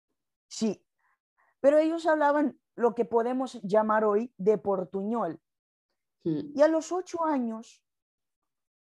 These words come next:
Speaker 1: mi maestro de música en la escuela, en el Instituto de Ciegos, me
Speaker 2: Ujú.
Speaker 1: presenta a exponentes de la música como, por ejemplo, Celia Cruz,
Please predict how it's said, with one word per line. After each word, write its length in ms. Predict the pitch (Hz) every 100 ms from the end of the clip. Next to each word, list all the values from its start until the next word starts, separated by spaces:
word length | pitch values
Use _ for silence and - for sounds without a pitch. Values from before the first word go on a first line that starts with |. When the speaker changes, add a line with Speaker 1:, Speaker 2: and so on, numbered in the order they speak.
| _ -
Speaker 1:
mi 140 | 233
maestro 640 | 240 240 285 - 294 269 208
de 140 | 214
música 720 | 214 254 220 202 - 180 220 _ _ _ _ _ -
en 160 | 196
la 100 | 202
escuela, 880 | 190 - 220 214 202 190 185 175 175 _ _ _ _ _ -
en 220 | 185 202
el 100 | 208
Instituto 460 | 202 - 185 240 240
de 160 | 196
Ciegos, 720 | - - 247 185 175 202 _ _ _ _ _ _ _
me 140 | 202 247
Speaker 2:
Ujú. 80 | 160
Speaker 1:
presenta 800 | 262 254 277 262 226 247 262 _ _ _ _ _ _ _ _ _ _ -
a 460 | 220 214 214 214 -
exponentes 680 | 214 - 220 240 240 240 220
de 80 |
la 100 | 208
música 440 | 208 220 247 214 220
como, 200 | 214 202
por 120 | 180
ejemplo, 360 | 190 202 185 170
Celia 300 | - 185 196
Cruz, 840 | 196 240 233 233 226 208 - -